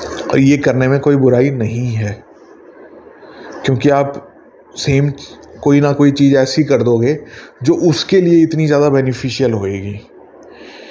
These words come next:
तो आप उतने ही ज़्यादा खुश हो जाओगे। तो ये चीज़ समझने की है कि क्या समझाना चाह रहा था मैं। चलो अब मैं एक और बार या एक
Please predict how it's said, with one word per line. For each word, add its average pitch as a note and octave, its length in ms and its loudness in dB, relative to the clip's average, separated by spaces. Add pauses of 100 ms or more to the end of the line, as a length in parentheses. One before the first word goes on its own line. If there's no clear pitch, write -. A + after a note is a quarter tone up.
(1200)
तो - 140 -2
आप B2+ 360 -2
उतने C3+ 240 -2
ही B2+ 120 0
ज़्यादा B2 240 2
खुश - 320 -4
हो A2+ 100 -2
जाओगे। - 380 -10 (2250)
तो - 160 0
ये C3+ 200 6
चीज़ D#3 260 -2
समझने A#2 400 -2
की A2+ 160 -6
है G#2 240 -8 (480)
कि A#2 80 -6
क्या B2 200 0
समझाना G#2+ 420 -2
चाह G#2+ 160 -2
रहा A2 100 -2
था A2 140 -6
मैं। A2+ 140 -2 (300)
चलो D3 140 2
अब D3 120 2
मैं D3 180 2
एक D3 160 0
और D3 120 2
बार D3 300 -2 (1600)
या B2+ 160 2
एक D#3 340 2